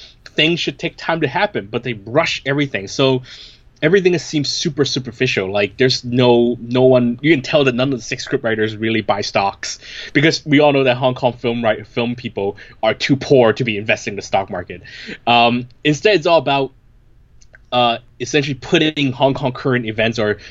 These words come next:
Hong Kong hot topics on screen. So there's government business collusions, there's, um, uh, social activists and things like that, and,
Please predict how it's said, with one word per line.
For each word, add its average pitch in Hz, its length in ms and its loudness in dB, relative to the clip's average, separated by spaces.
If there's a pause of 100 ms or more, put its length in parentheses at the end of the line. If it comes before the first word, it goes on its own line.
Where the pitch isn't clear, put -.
Hong 135 240 0
Kong 123 160 -2
hot 110 260 -2
topics - 380 -4
on 95 140 -8
screen. 107 420 0
So 107 140 0
there's 110 240 2 (420)
government 131 460 2
business 120 240 -2
collusions, 110 920 0 (300)
there's, 107 540 0
um, 95 480 0 (100)
uh, 95 240 -4
social 139 380 4
activists 104 800 0
and 95 100 -10
things 107 240 -4
like 95 140 -2
that, 101 400 2 (340)
and, 113 420 2